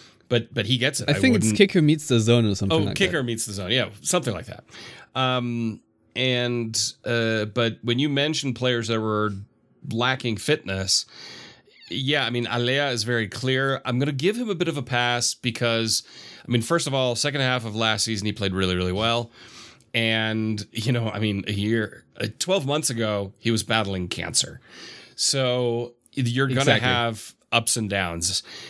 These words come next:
Speaker 1: I know people, I am people, <laughs> uh, who have, um, you know, chronic, major chronic illness issues. And so you have good days, you have bad days. It's just the way it is.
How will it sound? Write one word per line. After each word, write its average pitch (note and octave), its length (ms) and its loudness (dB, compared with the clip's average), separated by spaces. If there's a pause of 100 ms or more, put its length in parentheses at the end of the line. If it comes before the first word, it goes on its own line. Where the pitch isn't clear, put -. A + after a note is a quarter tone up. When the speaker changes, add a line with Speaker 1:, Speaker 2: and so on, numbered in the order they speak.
(180)
Speaker 1:
I A2+ 120 4
know B2 280 2
people, A#2+ 720 0 (560)
I G2+ 140 4
am A#2+ 340 0
people, A2+ 560 0 (120)
<laughs> - 120 -20
uh, C#3+ 400 0
who A#2+ 220 2
have, A#2 760 0
um, G#2+ 800 0 (140)
you A2 180 0
know, G2 680 0
chronic, G2+ 480 -2 (140)
major A2+ 320 0
chronic G2+ 360 0
illness C3+ 320 0
issues. A2 440 0 (680)
And A2+ 400 2
so A2+ 400 0
you G#2+ 200 -2
have G#2 220 2
good G#2 140 -2
days, F#2+ 260 0
you F#2 80 -2
have F2 100 -8
bad F2+ 180 -6
days. - 420 -2
It's - 260 2
just - 360 0
the G#2+ 100 -2
way F#2+ 140 0
it F#2+ 80 0
is. A2 320 2